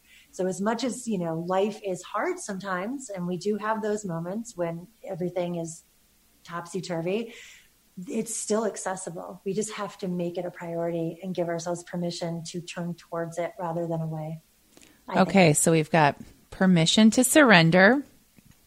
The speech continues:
Speaker 2: permission to have fun, permission to feel good. And these, there are no qualifiers for these.
Speaker 1: Mm-mm.
Speaker 2: I, I,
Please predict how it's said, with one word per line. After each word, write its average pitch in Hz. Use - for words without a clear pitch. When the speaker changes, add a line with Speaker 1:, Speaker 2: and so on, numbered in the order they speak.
Speaker 2:
permission 190
to 233
have 240
fun, 143
permission 165
to 196
feel 214
good. 143
And 180
these, 180
there 185
are 202
no 208
qualifiers 202
for 127
these. 90
Speaker 1:
Mm-mm. 190
Speaker 2:
I, -
I, 180